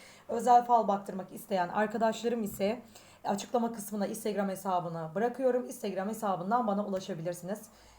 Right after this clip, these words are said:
Ee, ve bu arada umutluyuz, mutluyuz, sevinçliyiz. On dokuz Mayıs Atatürk'ü anma, gençlik ve spor bayramımız kutlu mutlu olsun efendim.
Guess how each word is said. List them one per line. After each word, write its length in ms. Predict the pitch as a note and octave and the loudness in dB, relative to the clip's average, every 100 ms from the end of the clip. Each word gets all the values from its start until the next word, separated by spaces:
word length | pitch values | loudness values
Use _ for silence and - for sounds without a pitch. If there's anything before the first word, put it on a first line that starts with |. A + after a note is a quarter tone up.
| - | -8
Ee, 240 | F#3+ G3 | -4 -2
ve 120 | G3+ G#3 | -2 2
bu 100 | A3 | 4
arada 440 | F3 E3+ F3 G3+ - - - - - - - - - | 4 2 0 0 -10 -20 -20 -20 -20 -20 -20 -14 -4
umutluyuz, 680 | A#3 A#3+ A#3+ B3+ B3 A#3+ | -2 0 0 2 2 2
mutluyuz, 500 | G#3+ A#3+ A#3 A#3 A3+ | -2 -2 -2 -4 -4
sevinçliyiz. 800 | A3 - G#3+ G#3+ G#3 A3 G#3 G#3 - | -6 -4 -2 -2 -6 -4 -4 -4 -6
On 340 | - A#3 A3+ G3 | -2 0 0 -2
dokuz 420 | F3+ F3 D#3+ D#3 | -4 -6 -8 -8
Mayıs 460 | E3 F#3 G3 G3+ - | -6 -4 -4 -6 -8
Atatürk'ü 500 | G3 G#3 G3+ F#3+ - | -8 -6 -6 -8 -8
anma, 580 | - G#3 G3 F#3 G3 G3 D3+ | -2 -2 0 0 -2 -4 -8
gençlik 520 | F3+ F#3 - A3 - | -8 -8 -10 -10 -10
ve 80 | D#3+ | -10
spor 420 | - G3+ A3 F3+ | -10 -2 0 0
bayramımız 580 | E3 E3 D#3+ F3 A#3 A#3 - - - | -2 -2 -4 -4 -6 -8 -20 -20 -10
kutlu 340 | A3+ A#3 G#3 | -6 -4 -2
mutlu 300 | G3+ G3 G3+ | 0 0 2
olsun 300 | F#3+ F3 - | 2 2 -2
efendim. 460 | F3 E3 E3+ F3 A3 | -6 -2 -2 -2 -6